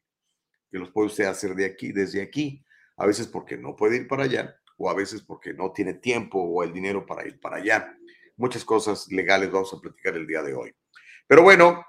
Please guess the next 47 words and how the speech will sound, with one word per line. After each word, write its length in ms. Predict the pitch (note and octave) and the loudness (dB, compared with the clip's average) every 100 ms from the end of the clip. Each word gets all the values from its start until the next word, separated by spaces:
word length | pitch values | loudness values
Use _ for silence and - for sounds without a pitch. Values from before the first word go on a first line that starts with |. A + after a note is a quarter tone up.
| - | -18
si 180 | - D3 | -4 2
nos 160 | C#3+ D3 | 4 6
da 160 | G3+ | 6
tiempo, 340 | G3+ F#3+ F#3 D#3+ | 8 6 6 2
y 40 | |
sí 120 | - | 0
nos 180 | F#3 A#2+ | -2 -2
va 60 | G#2+ | -2
a 40 | |
dar, 180 | G2 F#2+ | -2 -2
¿cómo 520 | D#3 E3+ F#3+ G#3 G#3+ | -2 -2 0 0 0
que 120 | G3 | 0
no 140 | E3+ E3 | -2 -2
nos 200 | D#3+ C#3 | -4 -4
va 80 | D3 | -6
a 40 | |
dar 160 | C3+ B2+ | -6 -8
tiempo? 480 | G#2+ G2 - - _ _ _ _ _ _ - | -8 -8 -14 -20 _ _ _ _ _ _ -4
El 160 | B2 | 0
gobernador 460 | C3 C#3+ D3 E3 G3+ | 4 4 4 4 4
de 80 | G3+ | 2
California, 560 | D#3+ C#3 E3+ F3 D3+ | 2 0 -4 -2 -2
Newsom, 480 | C#3 F3 D#3+ D#3+ D#3 | -2 -2 -2 -2 -4
aún 220 | - D#3+ G3 | -6 -8 -8
no 60 | |
explica 500 | F#3 - F#3+ F#3+ D3 | -10 -14 -16 -8 -6
la 160 | A#2 A2+ | -6 -6
quiebra 280 | D3 D#3 C#3 | -4 -2 -2
del 160 | A#2 | -2
blan-, 260 | A2 C#3+ C#3+ C3 | -4 -6 -6 -6
del 180 | A2 G#2 | -4 -2
banco 400 | C3+ C#3 B2+ A#2+ | -4 -4 -6 -6
S 200 | B2 A#2+ | -8 -10
V 140 | B2 A#2 | -14 -12
B, 280 | - - _ _ _ _ - | -14 -16 _ _ _ _ -14
el 120 | G#2 | -8
banco 260 | C#3+ C#3+ B2+ | -6 -6 -6
en 60 | |
el 140 | G2+ - | -8 -10
que, 100 | - | -18
por 220 | G2+ G2 | -16 -12
cierto, 580 | D#3+ D#3 - C3 - - | -8 -8 -8 -8 -8 -14
su 400 | _ - - _ | _ -20 -20 _
bella 280 | C#3+ E3+ B2+ | -4 -2 -4
esposa, 600 | - C#3 A#2+ F#2+ F2+ G2 | -6 -8 -8 -8 -10 -10
Jennifer 400 | B2 B2+ B2 A2 | -10 -10 -8 -12
Siebel 420 | - C#3 G2 G#2+ | -8 -6 -6 -8